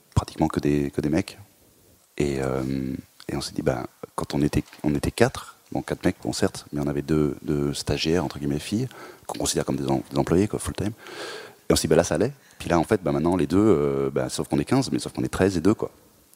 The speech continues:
Et puis une qui est stagiaire qui repart, euh, qui repart dans ses études, quoi. Et on se dit, merde, mais là, en fait, on crée une sorte de, de, de déséquilibre. Et ça, ça va nuire à l'ambiance.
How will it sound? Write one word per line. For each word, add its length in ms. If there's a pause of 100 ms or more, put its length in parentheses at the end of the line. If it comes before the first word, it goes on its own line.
Et 60
puis 160
une 140
qui 80
est 20
stagiaire 300
qui 120
repart, 340
euh, 100 (100)
qui 80
repart 160
dans 60
ses 120
études, 180
quoi. 140 (500)
Et 40
on 40
se 40
dit, 100
merde, 180
mais 80
là, 60
en 60
fait, 140
on 80
crée 200
une 120
sorte 200
de, 260 (460)
de, 260
de 80
déséquilibre. 600 (300)
Et 80
ça, 180
ça 180
va 80
nuire 200
à 20
l'ambiance. 360